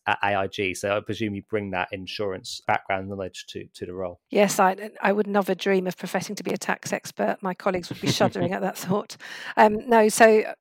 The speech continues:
Speaker 2: y-, my insurance background really, um, more years than I'd like to count, is, is in large global insurance programs and captives. Um, and I suppose having had that background, I've kind of experienced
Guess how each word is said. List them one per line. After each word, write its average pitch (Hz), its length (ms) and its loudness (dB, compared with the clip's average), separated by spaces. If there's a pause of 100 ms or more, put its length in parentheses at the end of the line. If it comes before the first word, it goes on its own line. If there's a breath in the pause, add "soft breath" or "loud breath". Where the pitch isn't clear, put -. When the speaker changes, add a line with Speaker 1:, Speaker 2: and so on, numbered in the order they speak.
(120)
Speaker 2:
y-, 233 160 -8
my 247 180 8
insurance 220 320 4
background 190 460 4
really, 190 400 2
um, 185 440 0 (260)
more 185 200 -4
years 175 280 2
than 180 100 -2
I'd 180 140 -2
like 185 140 -2
to - 80 -10
count, 185 360 -2
is, 185 140 -6
is 185 180 -4
in 185 140 -4
large 185 420 0
global 180 260 0
insurance 180 240 -8
programs 185 400 -4
and 180 140 -2
captives. - 600 -6 (540 loud breath)
Um, 196 400 2 (120)
and 196 120 2
I 190 40 4
suppose 190 600 2 (140)
having 196 260 0
had 185 280 2
that 185 240 2 (300)
background, 190 600 4
I've 190 220 2
kind 190 220 -2
of 180 80 -4
experienced 190 920 -2